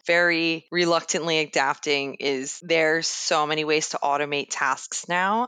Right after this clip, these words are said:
and I'm just like, "No, I'll just do it. I can do it faster. It's fine than me trying to set up an automation for this." It's not true. If you're, you know, you can now, they have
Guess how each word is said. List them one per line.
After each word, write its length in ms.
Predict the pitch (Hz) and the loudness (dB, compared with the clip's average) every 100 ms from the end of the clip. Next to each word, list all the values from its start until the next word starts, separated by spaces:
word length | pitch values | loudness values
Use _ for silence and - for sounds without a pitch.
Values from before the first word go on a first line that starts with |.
| - | -2
and 400 | 156 151 147 147 143 | 0 0 0 -2 -2
I'm 240 | 143 151 | -2 -2
just 180 | - - | -6 -4
like, 200 | 139 - | -4 -2
"No, 120 | 214 - | -2 0
I'll 140 | 190 | -2
just 200 | 170 - | -2 -4
do 120 | 135 | 0
it. 80 | 135 | 2
I 100 | 139 | 0
can 160 | - 151 | -4 -4
do 120 | 160 | -4
it 100 | - | -2
faster. 480 | - - - 139 139 | -4 -4 -8 -6 -6
It's 180 | - | -6
fine 460 | - 135 135 131 123 | -4 -2 -2 -4 -8
than 160 | - 147 | -6 -6
me 140 | 143 | -6
trying 240 | - 135 139 | -4 -4 -4
to 60 | |
set 200 | 147 143 | -2 -2
up 140 | 135 - | -2 -4
an 80 | 131 | -4
automation 560 | 127 127 127 - 131 | -4 -4 -6 -8 -8
for 180 | 135 - | -10 -12
this." 360 | - - - - | -8 -8 -10 -8
It's 200 | 175 - | -4 0
not 180 | 147 - | 0 -2
true. 220 | - - - - | -6 -8 -10 -2
If 180 | 165 | -2
you're, 520 | 156 165 165 165 160 - | 0 0 2 0 -2 -8
you 160 | 180 170 | -4 -2
know, 140 | 143 | 0
you 220 | 143 170 | -2 -8
can 260 | 180 220 196 | -4 -4 0
now, 340 | 170 156 156 | 0 2 2
they 140 | 156 156 | 2 2
have 200 | 151 | 2